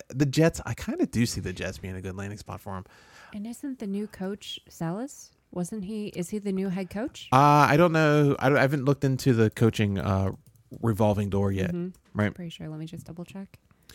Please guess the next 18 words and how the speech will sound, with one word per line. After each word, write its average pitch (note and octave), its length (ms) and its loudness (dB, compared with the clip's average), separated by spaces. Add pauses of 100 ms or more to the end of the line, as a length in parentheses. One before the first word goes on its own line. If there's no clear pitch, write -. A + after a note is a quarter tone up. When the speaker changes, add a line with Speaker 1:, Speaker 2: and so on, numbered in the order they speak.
(180)
Speaker 1:
But F3 100 6
it's, F#3 220 -2
it's E3+ 120 4
hard F#3+ 180 8
to F3+ 60 2
tell, E3+ 220 6
man. G#2+ 160 2
There's D3+ 140 2
so F#3+ 200 6
many F#3+ 200 6
different, E3+ 480 2 (160)
uh, C3 480 6
quarterbacks G#2+ 640 4
out G2+ 200 -2
there G#2 160 2
that G2+ 180 0
their G2+ 100 2
futures C#3 640 2